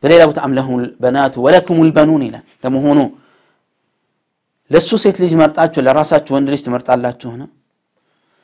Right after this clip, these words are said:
«ويجعلون لله ما يكره-، ما يكرهون» ለራሳቸው የሚጠሉትን ለአላህ ያደርጋሉ።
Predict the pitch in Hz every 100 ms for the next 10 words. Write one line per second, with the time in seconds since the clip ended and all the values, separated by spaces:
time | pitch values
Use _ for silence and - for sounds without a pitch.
0 | _ _ _ 151 185 202 190 208 214 226
1 | 202 196 190 202 214 202 185 185 190 185
2 | 190 196 202 190 196 190 214 208 160 135
3 | 196 233 233 226 226 214 214 226 254 302
4 | 254 160 147 135 123 117 113 110